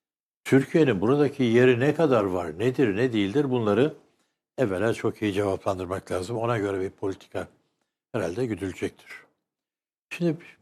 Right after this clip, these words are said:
madde bir. Ee, bizim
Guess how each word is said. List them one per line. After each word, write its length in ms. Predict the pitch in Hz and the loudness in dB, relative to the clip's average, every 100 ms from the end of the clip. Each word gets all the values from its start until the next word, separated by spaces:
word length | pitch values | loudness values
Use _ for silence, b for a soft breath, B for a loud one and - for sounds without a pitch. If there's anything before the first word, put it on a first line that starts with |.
| - | 0
madde 280 | 147 147 131 | 2 4 4
bir. 140 | 104 - - - - - _ _ - - - - - _ - - | 4 0 -10 -12 -14 -16 _ _ -18 -8 -8 -8 -20 _ -12 -2
Ee, 480 | 117 110 101 92 87 - b b b _ _ _ | 2 2 0 -2 -6 -10 b b b _ _ _
bizim 420 | 123 139 165 113 | -4 0 0 0